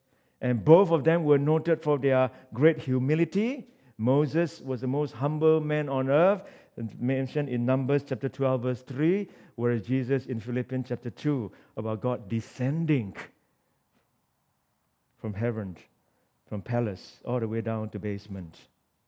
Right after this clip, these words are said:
Both were initially rejected by the Jewish people when the foretold salvation didn't seem as if it was going to happen. Both miraculously provided the people with bread to eat,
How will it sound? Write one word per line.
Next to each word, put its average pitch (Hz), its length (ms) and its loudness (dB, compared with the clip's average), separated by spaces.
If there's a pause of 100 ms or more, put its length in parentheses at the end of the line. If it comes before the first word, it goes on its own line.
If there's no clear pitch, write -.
(460)
Both 175 400 10
were 170 160 2
initially 185 580 4
rejected 160 540 2
by 156 100 6
the 147 120 2
Jewish 160 340 2
people 190 480 0 (640)
when 143 320 2
the 139 100 0
foretold 143 460 4
salvation 156 560 0
didn't 151 260 0
seem 156 400 -2
as 135 280 0
if 175 240 0 (360)
it 139 100 0
was 123 220 0
going 139 260 0
to 131 100 -2
happen. 160 520 0 (1500)
Both 170 600 8
miraculously 196 880 2 (220)
provided 170 500 6
the 165 60 0
people 170 380 0
with 151 220 2
bread 165 440 6
to 156 180 0
eat, 220 340 -2